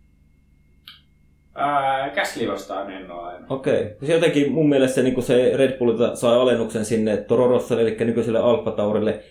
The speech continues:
Speaker 2: niin kyllä taas niinku viime kaudella ehkä löyti se oman vauhtinsa ja se ilon taas siihen niinku takaisin.
Speaker 1: On, ei,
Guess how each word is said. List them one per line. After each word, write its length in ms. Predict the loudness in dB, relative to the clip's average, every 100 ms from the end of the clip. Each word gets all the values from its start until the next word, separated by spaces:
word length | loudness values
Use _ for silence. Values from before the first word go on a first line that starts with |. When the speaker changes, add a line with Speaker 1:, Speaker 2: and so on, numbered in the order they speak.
| _
Speaker 2:
niin 120 | -8 -4
kyllä 180 | -2
taas 200 | 2 0
niinku 220 | 0 -2 2
viime 260 | 2 2
kaudella 360 | 0 -2 0 -2
ehkä 320 | -4 -4 -2
löyti 240 | -2 -2
se 180 | -4 -4
oman 440 | -2 -2 -2 -4 -10 -2
vauhtinsa 480 | 0 0 -2 -4 -2
ja 80 |
se 120 | -2 -2
ilon 280 | -2 -2
taas 200 | -2 -6
siihen 180 | -6 -6
niinku 160 | -6 -8
takaisin. 400 | -4 0 0 -2
Speaker 1:
On, 80 | -10
ei, 520 | -8 -6 -8 -12